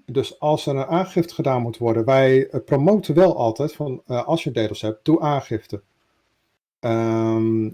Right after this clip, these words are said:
en dan wil je natuurlijk ook bewijslast hebben van wat is er dan aan de hand ge-, eh, geweest. En dan zou je dus daar ook, eh, data van wi-, van willen zien. Nou, inhoudelijk verkeer, dus T C P-dumps hebben we niet.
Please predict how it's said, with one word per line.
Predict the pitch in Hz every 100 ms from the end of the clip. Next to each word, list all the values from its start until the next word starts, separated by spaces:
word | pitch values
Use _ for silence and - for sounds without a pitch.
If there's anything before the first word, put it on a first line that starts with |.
| - _ _ _
en | - 131
dan | 143 135
wil | 165
je | 170
natuurlijk | 120 139 117
ook | 117
bewijslast | 120 127 147 165 117 104
hebben | - 110
van | 117 123
wat | 123 131
is | 127
er | 113
dan | 117 117
aan | 117
de |
hand | 117 139 -
ge-, | 135 120
eh, | 123 113 110
geweest. | - 104 113 196 - _ _ _ _ _ _ -
En | 123
dan | 123
zou | 143 135
je | 131
dus | 123
daar | - 123 120
ook, | 123 - 131
eh, | 117 117 113 113 110 104
data | 139 135 -
van | - 107
wi-, | 110 110
van | - 117
willen | 113 107
zien. | - 101 - _ _ _ -
Nou, | 110 -
inhoudelijk | 151 113 165 196 170
verkeer, | - - 120
dus | 107 107
T | -
C | 123 -
P-dumps | 175 170 120 107 -
hebben | 120 110
we | 110
niet. | 147 -